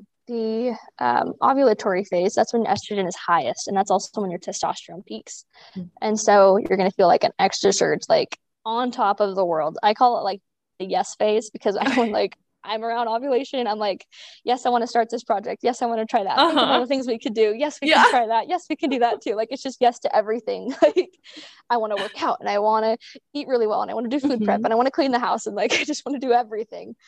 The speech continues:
Speaker 1: Um, and so it can also easily get worn out. <laughs>
Speaker 2: Yeah.
Speaker 1: So have to be careful of that. <laughs>
Speaker 2: Mm-hmm.
Speaker 1: And then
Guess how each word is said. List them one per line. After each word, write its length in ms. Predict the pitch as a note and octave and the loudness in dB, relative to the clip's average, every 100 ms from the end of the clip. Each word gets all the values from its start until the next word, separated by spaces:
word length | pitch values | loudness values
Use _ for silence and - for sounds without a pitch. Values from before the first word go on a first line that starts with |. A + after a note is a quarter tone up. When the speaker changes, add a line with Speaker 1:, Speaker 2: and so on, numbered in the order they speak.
| - - - - _ - | -20 -20 -20 -20 _ -4
Speaker 1:
Um, 460 | A#3 A#3+ G#3+ A3+ - _ _ _ _ - | 0 0 -4 -12 -16 _ _ _ _ -8
and 180 | A#3+ A#3 | -6 0
so 360 | A#3+ G#3+ G#3+ | 4 4 4
it 80 | - _ | -2 _
can 80 | - | -2
also 220 | A#3+ A#3 | -2 0
easily 320 | A3+ B3+ A#3 C4+ | -2 0 2 2
get 160 | A#3 | 2
worn 200 | A3+ A3 | 4 4
out. 260 | G3 G3+ B3 | 4 4 4
<laughs> 480 | - - - - - | 0 -2 -6 -10 2
Speaker 2:
Yeah. 300 | C4+ - A#4+ - - - _ _ _ _ _ | 6 8 6 4 -14 -20 _ _ _ _ _
Speaker 1:
So 120 | - | -14
have 60 | A#3 | -12
to 60 | A#3+ | -10
be 80 | |
careful 360 | C4+ A#3 A#3+ A#3 | 0 2 4 4
of 80 | G#3+ | 4
that. 260 | G#3 G#3 D#4+ | 2 0 0
<laughs> 360 | F#4 E4 D4+ E4+ | 0 0 0 -2
Speaker 2:
Mm-hmm. 380 | E4 D#4+ C4+ A#3 E4 - _ - | -2 0 -2 -2 -6 -16 _ -4
Speaker 1:
And 180 | A#3 | 0
then 300 | A3+ A3+ G#3+ | 2 2 2